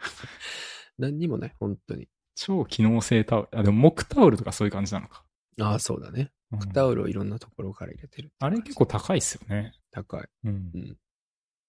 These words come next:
Speaker 1: あとはあれだ。あの、ビームスとかとやってるサウナボーイとかさ。
Speaker 2: ああ、あれ、そうか、ビームスか。やっぱアパレルか。うん。
Speaker 1: でも、ハットぐらいじゃん、正直。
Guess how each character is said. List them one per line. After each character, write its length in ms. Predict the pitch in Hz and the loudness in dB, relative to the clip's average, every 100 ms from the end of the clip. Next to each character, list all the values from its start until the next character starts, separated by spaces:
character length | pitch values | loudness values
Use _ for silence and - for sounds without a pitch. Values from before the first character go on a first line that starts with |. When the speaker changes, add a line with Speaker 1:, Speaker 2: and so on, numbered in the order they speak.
| _ _ _ _ _ _ _ _ _ | _ _ _ _ _ _ _ _ _
Speaker 1:
あ 80 | - | -14
と 200 | - 87 | -8 -8
は 140 | - | -8
あ 40 | 82 | -10
れ 120 | 87 | -10
だ。 200 | 90 - - | -10 -14 -10
あ 160 | 92 | -8
の、 160 | 76 87 | -8 -6
ビ 220 | 110 127 | 2 4
ー 40 | |
ム 100 | 135 | 4
ス 80 | 131 | 2
と 100 | - | -2
か 120 | - | -2
と 100 | 113 | -4
や 100 | - | -6
っ 20 | - | -8
て 180 | - | -10
る 120 | - 110 | -10 -4
サ 180 | - | -2
ウ 80 | 101 | 0
ナ 140 | 101 101 | -2 -2
ボ 220 | 104 82 | -2 -2
ー 40 | |
イ 40 | - | -6
と 100 | - | -14
か 100 | - | -12
さ。 220 | - - _ _ - | -12 -14 _ _ -2
Speaker 2:
あ 680 | 147 156 156 156 143 131 123 | 0 0 0 -2 -4 -6 -10
あ、 60 | - - | -12 -6
あ 80 | |
れ、 120 | 160 139 | -4 -4
そ 160 | - 165 | -2 -4
う 40 | |
か、 60 | 95 | -2
ビ 200 | 107 143 | -4 -2
ー 40 | |
ム 100 | 160 | -4
ス 100 | - | -4
か。 360 | - - - - _ _ _ _ _ - | -4 -6 -6 -20 _ _ _ _ _ -8
や 80 | 139 | -8
っ 40 | |
ぱ 140 | - 110 | -6 -6
ア 40 | |
パ 200 | - 151 | 0 2
レ 120 | 160 | 2
ル 100 | 160 - | -2 -8
か。 340 | - - - _ _ 120 | -10 -10 -14 _ _ -6
う 60 | |
ん。 220 | 90 82 90 _ _ _ _ _ _ _ _ 113 - | -6 -8 -14 _ _ _ _ _ _ _ _ -20 -4
Speaker 1:
で 100 | 143 | 0
も、 200 | 139 - 127 _ _ _ - | 0 -4 -16 _ _ _ -6
ハ 140 | - | -6
ッ 60 | - - | -6 -4
ト 100 | 151 | 0
ぐ 100 | 185 | 2
ら 100 | 120 | 0
い 40 | |
じ 100 | - | -2
ゃ 40 | |
ん、 40 | - | -12
正 220 | - 101 | -6 -4
直。 340 | - 104 - | -4 -8 -10